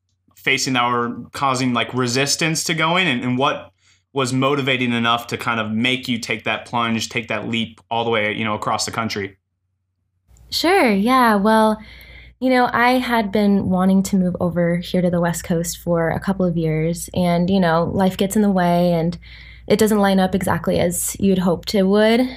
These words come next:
Speaker 2: And, um, so fortunately enough, finally my time had come <laughs> and, um, I was offered a job by, um,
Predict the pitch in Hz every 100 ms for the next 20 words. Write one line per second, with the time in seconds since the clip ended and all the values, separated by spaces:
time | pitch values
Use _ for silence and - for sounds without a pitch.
0 | - - 202 196 190 190 202 202 196 190
1 | 196 190 220 208 196 208 - - - -
2 | - - 285 285 247 220 208 190 202 -
3 | 190 196 202 196 196 190 185 214 247 180
4 | 233 262 - 294 285 523 508 480 - -
5 | 240 233 226 226 226 - - - - -
6 | 220 220 214 220 226 - 214 226 214 -
7 | 208 190 202 196 190 190 196 185 185 185
8 | 180 180 180 - 190 175 170 180